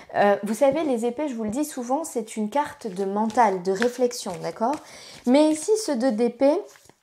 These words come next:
il tient deux épées à la main, ce, ce personnage. Je vais vous la tourner pour que vous la voyiez mieux.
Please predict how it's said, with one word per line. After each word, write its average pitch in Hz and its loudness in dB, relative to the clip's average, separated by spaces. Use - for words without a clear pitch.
il 240 2
tient 277 0
deux 277 2
épées 269 2
à 208 2
la 196 0
main, 311 0
ce, 196 -2
ce 190 -6
personnage. 214 -4
Je - -14
vais 190 -4
vous 190 -6
la 190 -2
tourner 190 -6
pour - -20
que - -20
vous 180 -8
la 180 -2
voyiez 175 -6
mieux. 311 -8